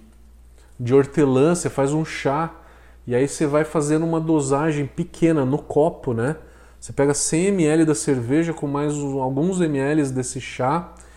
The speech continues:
e aí faz a dosagem pra você chegar na dosagem correta,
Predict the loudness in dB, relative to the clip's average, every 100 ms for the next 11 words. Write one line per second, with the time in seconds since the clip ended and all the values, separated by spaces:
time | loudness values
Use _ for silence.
0 | -20 -20 -10 0 2 2 2 2 4 2
1 | 4 2 2 0 0 -2 -4 -10 -20 -20
2 | -2 0 0 -4 -6 -4 -2 -2 -2 -2
3 | -4 -2 -2 -4 -8 -8 -4 -4 -4 -6